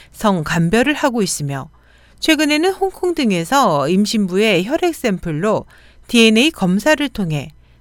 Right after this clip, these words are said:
태아의 성별을 감별하는 행위가 성행하고 있습니다. 오래전부터 남아 선호 사상이 강한 중국은 천구백팔십 년부터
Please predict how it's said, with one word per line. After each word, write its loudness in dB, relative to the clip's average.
태아의 0
성별을 0
감별하는 2
행위가 -2
성행하고 -2
있습니다. -4
오래전부터 4
남아 4
선호 2
사상이 2
강한 0
중국은 -2
천구백팔십 0
년부터 -4